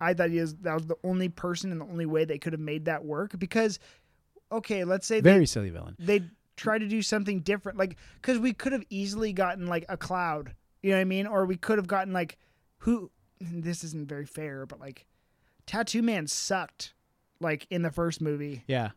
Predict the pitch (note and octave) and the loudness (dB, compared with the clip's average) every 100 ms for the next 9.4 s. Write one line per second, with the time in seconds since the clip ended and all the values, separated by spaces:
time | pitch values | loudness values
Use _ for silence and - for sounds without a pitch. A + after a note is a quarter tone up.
0 | - F#3 F#3 G3 G3 G3 F3+ - - D#3 | 0 4 6 6 6 6 4 2 0 2
1 | F#3 A3+ A3+ - A#3+ F#3+ E3 D#3+ E3 G#3+ | 4 4 4 2 2 4 4 2 2 4
2 | G#3+ F#3+ F3+ E3 D3+ D#3+ G3 G#3 G#3 G#3 | 4 4 4 2 0 2 4 4 2 2
3 | G3+ - F#3 F#3 F3+ F#3 F#3 F3+ G3 - | 0 0 0 2 2 2 0 -2 -4 -6
4 | E3+ E3+ F#3+ A#3 A#3 A#3 - F3 E3+ D#3 | -4 -2 -2 0 0 0 -2 -4 -2 -2
5 | E3 E3 E3 F#3 F#3+ F3+ F3 F3+ E3+ E3+ | 0 2 4 4 2 2 0 0 0 2
6 | D#3 F3 F#3 - E3+ F3+ F#3 F3 E3+ D#3 | 2 -2 -4 -8 -6 -2 -2 -4 -6 -4
7 | E3+ E3 E3 D#3+ E3+ - - F#3+ G3 F3+ | -4 -4 -6 -4 -6 -8 -10 -6 -4 -6
8 | - - - - _ - F3 D#3+ - G3 | -10 -20 -20 -20 _ -4 -2 -2 -4 -2
9 | F3 D#3+ C3+ B2+ | 2 0 -2 -16